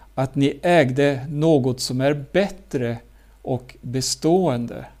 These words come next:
Så kasta inte bort er frimodighet. Den ger stor lön. Ni behöver uthållighet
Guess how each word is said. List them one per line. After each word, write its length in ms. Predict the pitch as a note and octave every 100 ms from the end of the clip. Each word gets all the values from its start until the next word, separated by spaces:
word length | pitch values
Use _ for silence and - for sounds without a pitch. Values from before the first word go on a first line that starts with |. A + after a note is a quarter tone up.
| - - - - - - - - -
Så 520 | - - F3 D3 - -
kasta 560 | G3+ F3+ - - G3
inte 340 | G3+ D3 E3 C#3+
bort 500 | D3 C#3+ A#2+ - -
er 180 | - B2
frimodighet. 1400 | B2 - E3+ F3+ B2+ B2+ B2+ C3+ - G3+ D3+ A#2 - - - - - - - -
Den 520 | B2+ F3 F#3 C3 A#2+ -
ger 260 | - C3+ C3
stor 500 | - - F#3 G3+ E3+
lön. 420 | A#2+ A2+ A2 A#2 - - - - - - - - - - - - - - -
Ni 160 | D3+
behöver 580 | F3 F#3+ F3 F#3+ G3+ F#3
uthållighet 1200 | - G3 F#3+ - - D3+ C#3 C3 D#3 C#3+ C3 -